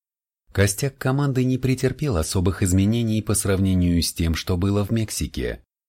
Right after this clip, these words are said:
хотя роль Сергея Белова в команде значительно возросла, и он был признан лучшим игроком турнира. Сергей Белов.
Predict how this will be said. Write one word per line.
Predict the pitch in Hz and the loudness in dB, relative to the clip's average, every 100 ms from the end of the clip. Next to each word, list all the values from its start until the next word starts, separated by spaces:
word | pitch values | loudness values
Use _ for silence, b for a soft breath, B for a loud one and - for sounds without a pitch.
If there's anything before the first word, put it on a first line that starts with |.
| _ - | _ -10
хотя | - 85 80 73 | -4 -2 -2 -2
роль | 76 78 | -2 -2
Сергея | - 78 76 80 82 | -2 -2 -2 0 0
Белова | 78 80 82 80 | 0 0 0 -2
в | 85 | -4
команде | - 82 82 85 85 | -2 0 0 0 0
значительно | 80 87 - 87 92 95 92 | 0 -2 -2 -2 0 0 0
возросла, | 98 104 107 - 110 80 - _ _ _ - | -2 -2 -4 -4 -6 -8 -12 _ _ _ -2
и | 82 | 2
он | 87 90 | 4 4
был | 90 87 | 2 2
признан | 92 95 98 101 | 0 0 2 0
лучшим | 110 123 - 82 82 | 0 -2 -2 -2 0
игроком | 92 101 104 87 | -2 -2 -2 -2
турнира. | 110 107 98 85 62 - _ _ _ _ _ _ _ _ _ | -2 0 -2 -2 -4 -8 _ _ _ _ _ _ _ _ _
Сергей | - 117 113 120 | -6 -2 0 0
Белов. | 90 82 71 64 - | 0 0 -2 -4 -10